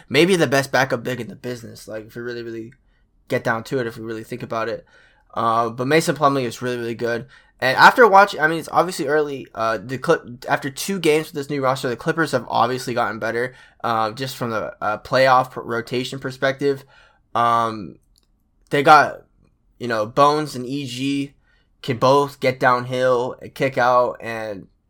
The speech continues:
i-, it's just so, they just look so much younger. The Clippers, I tweeted this this morning, the Clippers look so much younger last night. They didn't look old, they didn't look slow, and I can't remember when I, like, when I've last said that.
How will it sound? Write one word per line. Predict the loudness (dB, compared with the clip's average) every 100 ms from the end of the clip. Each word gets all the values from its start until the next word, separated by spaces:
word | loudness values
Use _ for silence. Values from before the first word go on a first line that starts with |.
| _ _ -8
i-, |
it's | 0 0 0
just | -2 -2
so, | 4 4 4
they | 0
just | -2 -4
look | -6
so | -2 2 4
much | 2 -2
younger. | -4 -4 -6
The | -10 -4
Clippers, | -4 -2 -8 -10 -20 _ _
I | -6
tweeted | -4 -2 -2
this | -4 -10
this | -6
morning, | -2 -2 -4
the | -6
Clippers | -6 -6 -6
look | -10 -10
so | -4 2 2 2 -2
much | -4 -6 -8
younger | -10 -6 -2
last | 0 0 -2
night. | -4 -2 -4 -6
They | -8
didn't | -2 -2 0
look | -4 -6
old, | -4 -4 -4
they | -6
didn't | -6 -8
look | -10
slow, | -12 -4 0 2 0 -6 -20 -20 _
and | -2 0 2 0 -4 -4
I | -2
can't | 0 2 2
remember | 0 -4 -4
when | -4 -6
I, | -8 -10 _ _ -18
like, | -10 -10 -8
when | -4 0
I've | 0 0
last | 2 2 0
said | -6
that. | -2 -4 -6